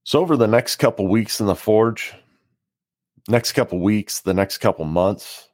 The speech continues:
we're gonna have a lot of guests on here, anywhere from psychologists to authors, entrepreneurs, and many others. Along the way, I might even have a few interesting things to say myself.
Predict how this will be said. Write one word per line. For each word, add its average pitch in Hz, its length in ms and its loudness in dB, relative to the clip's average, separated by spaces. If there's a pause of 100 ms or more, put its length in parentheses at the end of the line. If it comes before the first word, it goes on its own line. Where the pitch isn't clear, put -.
(880)
we're 185 140 0
gonna 220 160 4
have 101 260 2
a 67 140 -4
lot 78 480 2
of 80 100 -2
guests 80 320 0
on 73 220 0
here, 71 340 -6 (540)
anywhere 151 480 4
from 80 340 -2
psychologists 110 1160 0
to - 100 -14 (140)
authors, 104 800 0 (360)
entrepreneurs, 104 1040 -2 (180)
and 139 220 2
many 190 240 2
others. 160 480 -2 (3500)
Along 131 220 2
the 123 80 2
way, 123 200 4
I 110 80 4
might 101 260 2
even 101 200 0
have 101 200 2
a 95 60 -2
few 104 320 -2
interesting 104 560 0
things 98 380 0
to - 100 -12
say 95 280 -2
myself. - 720 -6